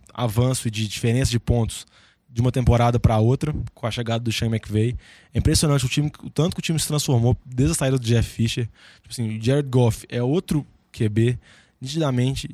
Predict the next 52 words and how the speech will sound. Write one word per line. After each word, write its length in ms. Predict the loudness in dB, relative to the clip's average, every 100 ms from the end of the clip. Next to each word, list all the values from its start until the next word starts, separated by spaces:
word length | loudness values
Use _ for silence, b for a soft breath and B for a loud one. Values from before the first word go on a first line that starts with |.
| -8
Todd 180 | -2 0
Gurley, 260 | 2 4 4
a 40 |
temporada 440 | 2 2 4 4 2
dele 180 | 0
digna 300 | 0 0 0
de 80 | 0
M 100 | 0
V 120 | 0
P, 240 | 0 0 0
que 100 | -2
a 40 |
gente 140 | -4 -4
já 80 |
brincou, 360 | -6 -4 0 2
ele 80 | 4
provavelmente 400 | 4 2 2 -2
vai 80 | -2
conseguir 300 | -2 -2 0
mais 220 | 0 -2
de 60 |
duas 240 | 0 2 2
mil 140 | 0
jardas 320 | 2 2 0
totais 460 | -2 -2 0 -2 -2 B B B
e 60 | 0
mais 260 | 2 4
de 60 | 4
vinte 240 | 2 0
T 140 | 0 2
Ds. 340 | 2 0 -4 -16 _ _
Tipo 140 | -20
assim, 180 | -20 -20 -20 _ _
são 140 | -2
os 80 | 2
números 240 | 4 4
muito 240 | 4 2 0
absurdos 460 | 0 2 2 4
dele, 200 | 4 2
tipo 140 | 2 -2
assim, 100 | -6 -12 -14
na 240 | -4 -2
disputa 260 | -2 0 2
de 80 | 2
M 100 | 0
V 100 | 0
P. 140 | 2 2
Ele 180 | 4
é 20 | 4
o 40 |
único 340 | 2 2 -2
concorrente 720 | -2 -2 2 2 2 0 -6